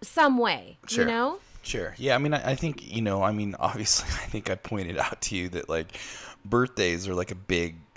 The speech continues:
Speaker 2: a big Hoover for a lot of, a lot of
Speaker 1: Well,
Speaker 2: narcissists,
Speaker 1: of
Speaker 2: right?
Speaker 1: course, yeah,
Speaker 2: And,
Speaker 1: you
Speaker 2: and
Speaker 1: told
Speaker 2: it's
Speaker 1: me that
Speaker 2: okay.
Speaker 1: earlier.
Speaker 2: It's, i-, it's okay. And I'm not saying you are. And I'm just, eh, you know, but in general, I mean, if you miss somebody, if you love somebody, it's a different, it's a different ballgame.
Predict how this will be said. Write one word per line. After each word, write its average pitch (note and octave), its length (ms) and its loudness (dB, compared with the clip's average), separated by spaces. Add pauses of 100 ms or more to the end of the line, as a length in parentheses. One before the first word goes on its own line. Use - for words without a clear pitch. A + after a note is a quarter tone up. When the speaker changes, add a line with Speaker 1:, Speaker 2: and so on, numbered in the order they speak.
(100)
Speaker 2:
a D#2+ 80 -2
big F2 380 -2
Hoover F2+ 380 0
for C#2+ 280 -6
a - 120 -10
lot D2+ 200 2
of, D2+ 280 -2
a - 80 -2
lot D2+ 160 2
of B3 60 0
Speaker 1:
Well, A#3+ 100 -2
Speaker 2:
narcissists, - 680 -8
Speaker 1:
of A3+ 60 -4
Speaker 2:
right? E2 180 0
Speaker 1:
course, G#3+ 120 -8 (160)
yeah, E3 220 -6
Speaker 2:
And, D3+ 140 2
Speaker 1:
you - 60 -4
Speaker 2:
and F#3 120 2
Speaker 1:
told F#3 100 2
Speaker 2:
it's F#3+ 120 4
Speaker 1:
me - 60 6
that - 100 4
Speaker 2:
okay. F#2 140 4
Speaker 1:
earlier. - 160 -6
Speaker 2:
It's, D3 140 -4
i-, - 40 -14 (260)
it's D#3 400 0
okay. B2 300 2
And G2 100 0
I'm A#2+ 100 0
not C3 140 4
saying A#2 240 2
you A2+ 160 0
are. D#2+ 360 0
And A2 120 0
I'm G#2+ 120 0
just, G#2+ 280 -2
eh, F#2+ 120 -6
you A2+ 120 0
know, F2 340 0
but A2+ 220 4
in C3 160 2
general, G2+ 640 2
I G2+ 80 -2
mean, G2+ 180 0
if G2+ 140 -6
you A#2 60 -4
miss G2 200 0
somebody, F#2+ 360 0
if F#2 100 -10
you F2+ 80 -6
love E2 200 0
somebody, E2+ 340 -4
it's - 140 -6
a G2+ 40 -10
different, F#2+ 400 -8
it's F2+ 160 -8
a - 20 -8
different F2+ 300 -6
ballgame. - 340 -4